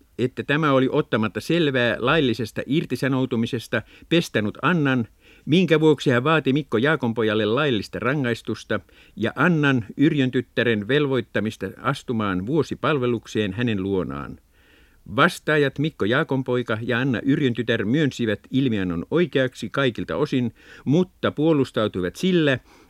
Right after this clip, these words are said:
että kantaja oli luvannut laskea Annan palveluksestaan, vaikka tämä ei ollut sanoutunutkaan laillisesti irti. Tämän kantaja kiisti,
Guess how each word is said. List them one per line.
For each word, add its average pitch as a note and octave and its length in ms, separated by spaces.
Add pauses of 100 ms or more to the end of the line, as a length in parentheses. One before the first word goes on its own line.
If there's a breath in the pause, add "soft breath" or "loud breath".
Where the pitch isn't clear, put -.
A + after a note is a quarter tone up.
(100)
että C3 220
kantaja C#3+ 540
oli C#3 240
luvannut D#3 420
laskea D#3+ 500
Annan G#2 340
palveluksestaan, G2+ 960 (260 loud breath)
vaikka B2+ 280
tämä C3+ 240
ei B2 200
ollut C#3 220
sanoutunutkaan G#2 1080
laillisesti F#2+ 600
irti. D#2 480 (720 soft breath)
Tämän C#3 280
kantaja D#3+ 420
kiisti, A#2+ 580